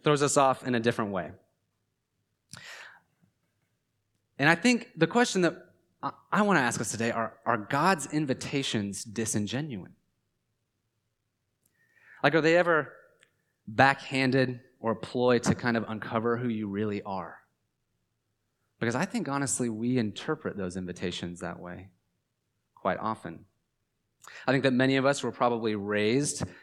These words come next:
in a culture and among a people that say that people deserve only a certain amount of chances. Only a certain amount of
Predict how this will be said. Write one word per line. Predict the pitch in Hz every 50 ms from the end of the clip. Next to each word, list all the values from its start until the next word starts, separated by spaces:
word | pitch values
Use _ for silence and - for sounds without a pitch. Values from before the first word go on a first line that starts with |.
| _ _ _ _
in | - 107 98
a | 87
culture | - - - 110 110 120 - - 143 139 147 156 160 156 - _ _ _ - - - _ -
and | 98 101
among | 104 107 101
a | 92
people | - - - 117 113 110 - 143 156 170 170 165 - -
that | 110 104 -
say | - - - 110 117 120 131
that | 117 107 95 - - - _ _ _ _ _ _ _ _ _ _ -
people | - 127 127 - 147 139
deserve | 117 120 127 117 107 98 117 113 113 120 131 160 175 170 - - - - _ - - - -
only | 110 127 135 143 139 131
a | 120
certain | 117 - - - - 135 131 135 160 156
amount | 151 143 120 110 104 113 120 - - -
of | 123 -
chances. | - - 185 190 190 - - 104 90 - - - - - _ _ _ _ _ _ _ _ _ _ _ _ _ _ _ _ _ _ _ _ _ _ _ _ _ _ _ _ _ _ _ _ _ _ -
Only | 135 139 151 147
a | 139
certain | - - 180 180 180 180
amount | 180 175 175 165
of | 151 127 -